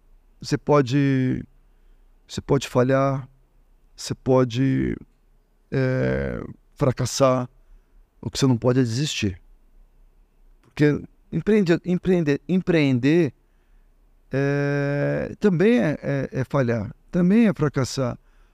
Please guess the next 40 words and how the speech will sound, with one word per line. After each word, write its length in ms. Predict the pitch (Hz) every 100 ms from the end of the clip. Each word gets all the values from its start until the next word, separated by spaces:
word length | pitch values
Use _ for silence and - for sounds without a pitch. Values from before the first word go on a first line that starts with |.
| _
A 60 | 135
única 180 | 190 190
coisa 180 | 208
que 80 | -
você 60 | 202
não 120 | 202
pode 240 | 180 190
é 20 | 202
desi-, 320 | 208 190 -
desistir, 680 | 151 202 226 202 - 156 135
né? 180 | 139 139
Os 120 | 160
estoicos 520 | 175 - 233 - 208
falam 320 | - 208 226
que 100 | 208
tem 180 | 180 196
quatro 360 | - 233 233 202
virtudes 760 | 185 - 208 214 165 127 - _ _ - - _
que 140 | 190
guiam 420 | 156 151 247 262 175
o 160 | 147
homem. 280 | 139 127 147
Isso 140 | -
há 60 | 233
mais 220 | 240 262
de 80 | 240
dois 240 | 240 240 180
mil 140 | 233
e 40 |
quinhentos 280 | 247 233 226
atrás. 760 | - - 226 226 196 127 - - _ _ _ _ _ _ _ _ _
Que 240 | 160 170
é 100 | 165
você 320 | 160 156 165
ter 240 | 147 160 143
coragem, 840 | - 180 160 175 202 240 269 285 _ _ _ _ _ _ _ -
é 100 | 160
você 400 | 156 156 - 160
ser 500 | - - 151 131 131 _ _ _ _
justo, 760 | 147 123 180 220 - - -